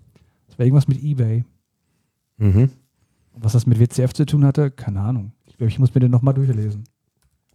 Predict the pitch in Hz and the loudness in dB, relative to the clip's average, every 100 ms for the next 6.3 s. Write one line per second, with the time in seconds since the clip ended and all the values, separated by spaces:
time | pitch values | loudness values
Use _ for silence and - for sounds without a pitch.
0 | - - - - 101 117 117 107 135 151 | -8 -8 -8 -4 0 2 2 0 2 0
1 | - 127 110 - 113 139 151 147 147 151 | 2 2 2 0 -2 0 0 0 0 0
2 | 139 139 139 135 123 135 - 135 139 131 | 0 0 0 -2 0 -2 -2 -2 0 0
3 | 127 123 131 123 123 131 117 - - 135 | 0 0 0 -2 -2 0 -2 -4 -8 -8
4 | - 127 120 120 - 123 131 131 123 110 | -4 -2 0 0 0 -2 -2 0 0 0
5 | 131 113 98 - 95 101 - 98 98 101 | 2 0 0 -4 -4 -6 -6 -4 -4 -4
6 | 104 104 | -4 -4